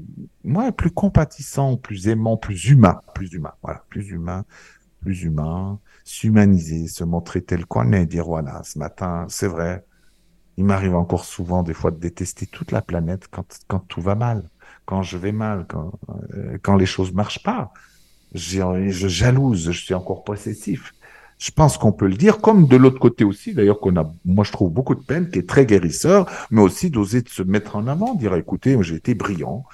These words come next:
j'ai trouvé que cette conférence que j'ai faite était passionnante, j'ai aimé ce que j'ai dit et, et je trouve que je suis bon. »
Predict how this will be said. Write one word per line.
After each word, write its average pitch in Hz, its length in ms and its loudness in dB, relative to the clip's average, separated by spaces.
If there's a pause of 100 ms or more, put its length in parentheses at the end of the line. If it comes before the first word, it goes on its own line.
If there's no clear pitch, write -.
(240)
j'ai 98 120 -6
trouvé 120 320 2
que - 60 -10
cette - 200 -2
conférence 107 540 -4
que 101 100 -8
j'ai 90 160 -8
faite 90 300 -4
était 80 260 -6
passionnante, 104 640 -6 (640)
j'ai 98 280 0
aimé 120 260 2
ce - 140 -10
que 110 100 -6
j'ai 90 220 -8
dit 92 320 -8
et, 80 240 -6
et 90 120 -8
je 87 120 -6
trouve 131 320 -6
que - 80 -14
je - 60 -12
suis 95 100 -8
bon. » 82 260 -2